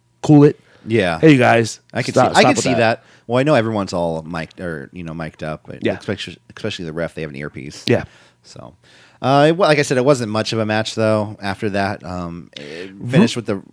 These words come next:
Speaker 1: Ruby's a hell of a worker.
Speaker 2: She is.
Speaker 1: Carried the hell out of
Speaker 2: I
Speaker 1: this
Speaker 2: like
Speaker 1: match.
Speaker 2: her. I, I've liked her even since, you know, our, uh, best of twenty seventeen when I made the crazy prediction of her having a five-star match, which is ridiculous.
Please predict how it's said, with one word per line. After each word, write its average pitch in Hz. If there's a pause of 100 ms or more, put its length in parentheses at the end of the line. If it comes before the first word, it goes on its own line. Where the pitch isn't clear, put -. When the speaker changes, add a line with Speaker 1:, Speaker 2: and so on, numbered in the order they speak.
Speaker 1:
Ruby's 156
a 120
hell 127
of 117
a 107
worker. 104
Speaker 2:
She 247
is. 131
Speaker 1:
Carried 127
the 104
hell 113
out 107
of 104
Speaker 2:
I -
Speaker 1:
this -
Speaker 2:
like 104
Speaker 1:
match. 104
Speaker 2:
her. 104
I, 101 (120)
I've 113
liked 117
her 110
even 104
since, 104
you 101
know, 95 (600)
our, 101
uh, 98
best 110
of 104
twenty 107
seventeen 104
when 80
I 80
made 87
the 87
crazy 90
prediction 85
of 80
her 82
having 80
a -
five-star 82
match, 85 (120)
which -
is 69
ridiculous. 71